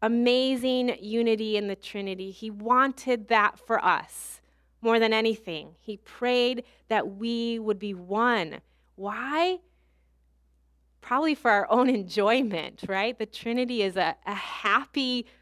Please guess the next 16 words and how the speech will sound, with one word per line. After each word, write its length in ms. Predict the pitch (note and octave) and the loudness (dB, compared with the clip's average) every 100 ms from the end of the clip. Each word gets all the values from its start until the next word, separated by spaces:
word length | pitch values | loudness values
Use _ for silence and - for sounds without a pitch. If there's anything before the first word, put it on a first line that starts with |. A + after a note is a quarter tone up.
| _ _ _ | _ _ _
coexisting 960 | - C4+ C#4 B3+ G#3+ A#3+ A#3+ - A#3 | -4 0 2 0 0 0 0 -6 -6
Trinity. 640 | A3+ - C#4 D#4 F3 - - | -6 -4 -2 -2 -4 -10 -10
They, 200 | A3+ - _ | -12 -12 _
I 80 | A3+ | -6
mean, 280 | C4 C4 A#3+ _ _ _ | -4 -4 -6 _ _ _
think 200 | D#4 E4+ | -6 -2
about 400 | E4+ D4 C#4+ - | 0 4 4 4
how 160 | - | 0
much 280 | C#4+ C#4+ C4+ | 0 0 -4
love 880 | G#3 G#3 G#3+ A#3 C4+ C#4 C4+ C4 A3+ | -8 -8 -2 0 4 4 4 4 0
and 200 | - G#3 | -4 -6
joy 760 | G#3 A3 B3 B3+ A#3+ A#3+ A#3+ A#3 | -6 -2 0 2 2 2 0 -2
and 140 | F#3+ | -4
happiness 800 | G3+ - A#3 A#3 A#3+ A3+ A3 G#3+ - | -8 -2 -4 -2 -6 -4 -6 -8 -8
is 240 | G3+ F#3 | -8 -6
there 560 | F3+ F#3+ G3 F#3 E3 | -8 -4 -2 -2 -4